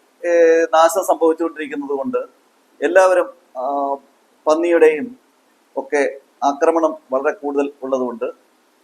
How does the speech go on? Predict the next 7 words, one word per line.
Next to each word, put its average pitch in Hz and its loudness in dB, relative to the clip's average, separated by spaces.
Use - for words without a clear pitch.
ഇലക്ട്രിക് 175 0
ഫെൻസിങ്, - -6
അൺഓതറൈസ്ഡ് 175 2
ഇലക്ട്രിക് 151 -4
ഫെൻസിങ് 143 -6
നമ്മുടെ 143 -2
നാട്ടിൽ 135 -2